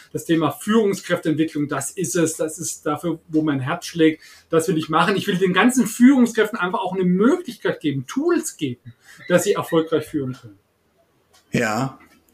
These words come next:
Speaker 2: Das, äh, finde ich toll. Und vor allen Dingen auch den, so das, das Gegenpol dazu, dass du ja eigentlich vorher eigentlich was ganz anderes machen wolltest. Das finde ich auch super spannend.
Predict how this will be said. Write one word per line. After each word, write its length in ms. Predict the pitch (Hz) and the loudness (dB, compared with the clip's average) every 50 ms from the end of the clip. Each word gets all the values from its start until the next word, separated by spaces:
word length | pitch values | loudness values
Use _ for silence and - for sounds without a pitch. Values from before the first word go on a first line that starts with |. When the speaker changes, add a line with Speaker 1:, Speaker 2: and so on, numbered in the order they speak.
| - - - - - - - | -14 -10 -8 -8 -8 -6 -6
Speaker 2:
Das, 180 | 135 - - | -4 -4 -2
äh, 260 | 139 135 139 135 131 131 | 0 0 2 2 0 -2
finde 180 | - 165 151 | -2 -2 -2
ich 60 | 147 - | -2 -2
toll. 120 | - 190 | -2 0
Und 140 | 143 127 - | 0 0 0
vor 100 | 147 120 | -2 -2
allen 60 | 143 | -2
Dingen 100 | 151 117 | -2 -4
auch 80 | 139 135 | -4 -2
den, 340 | - 131 131 127 131 131 - - - - - - | -2 0 0 0 0 -2 -4 -8 -10 -12 -12 -8
so 100 | - - | -4 -2
das, 220 | 131 127 131 - - | -2 0 -2 -2 -4
das 300 | - 131 127 - - - | -2 -2 -2 -2 -4 -2
Gegenpol 640 | 139 127 139 151 170 156 139 - - 147 151 151 139 | -2 -2 0 0 0 -2 -2 -2 -2 0 0 2 2
dazu, 320 | 135 131 120 - - 147 | 0 0 0 0 0 0
dass 180 | 131 131 - - | 0 0 -2 0
du 60 | 127 | 0
ja 100 | 120 85 | 0 0
eigentlich 380 | 82 123 143 147 143 139 - | -2 -2 -2 -2 -2 -4 -4
vorher 400 | - - 135 135 135 120 107 64 | -2 -2 -2 0 0 -2 -2 -2
eigentlich 240 | - 123 127 123 - | -2 -2 -2 -2 -2
was 120 | 117 117 - | -4 -4 -2
ganz 160 | 120 120 117 | -2 -2 -2
anderes 380 | - 180 190 - 110 107 - | 0 0 0 0 0 0 0
machen 300 | - 113 107 - 107 101 | 0 -2 0 -2 -2 -2
wolltest. 400 | 104 104 98 113 - 143 - - | 0 -2 -2 -2 -2 -2 -2 -4
Das 60 | - - | -2 -2
finde 160 | - 127 120 | 0 0 0
ich 100 | 120 - | 0 -2
auch 100 | 135 131 | -4 -2
super 300 | - 127 120 - 117 110 | -4 -4 -2 -2 -4 -4
spannend. 480 | - - - 110 113 135 165 - - | -4 -4 -2 0 0 0 0 -2 -8